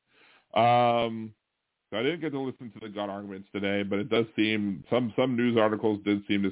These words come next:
say that, uh, the, uh, the arguments about New York's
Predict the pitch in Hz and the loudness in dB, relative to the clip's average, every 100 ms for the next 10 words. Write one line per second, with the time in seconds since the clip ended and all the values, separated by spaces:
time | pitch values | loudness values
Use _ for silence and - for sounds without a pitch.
0 | - 95 98 98 95 - _ _ _ - | 0 2 2 2 2 -2 _ _ _ -6
1 | - 98 98 95 98 98 98 98 92 90 | 2 6 6 4 2 2 2 2 0 0
2 | 92 90 _ _ - 98 92 90 90 _ | -2 -6 _ _ -10 -2 0 0 -2 _
3 | - 113 107 110 101 _ - 98 95 92 | 2 2 2 0 -2 _ -4 0 2 0
4 | - _ _ _ _ - - 101 110 107 | -4 _ _ _ _ -14 -6 0 4 4
5 | 117 120 | 4 2